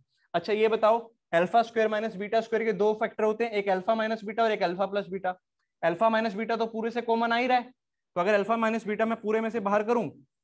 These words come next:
तो जल्दी से बताना क्या अंदर ये दिख गया सभी को, A into में यहाँ बचेगा अल्फा प्लस बीटा, यहाँ बचेगा प्लस B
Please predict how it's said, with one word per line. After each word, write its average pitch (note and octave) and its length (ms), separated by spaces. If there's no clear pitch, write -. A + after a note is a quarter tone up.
तो F3+ 180
जल्दी G3 240
से A3+ 80
बताना G#3 320
क्या G#3+ 160
अंदर G#3 220
ये A3 80
दिख G3+ 180
गया A3+ 120
सभी A3 220
को, A#3 120
A G3 220
into G3+ 240
में G#3+ 80
यहाँ G3+ 200
बचेगा G3+ 320
अल्फा E3+ 220
प्लस G3+ 220
बीटा, G#3+ 320
यहाँ E3+ 180
बचेगा F#3 300
प्लस F#3 320
B G#3+ 240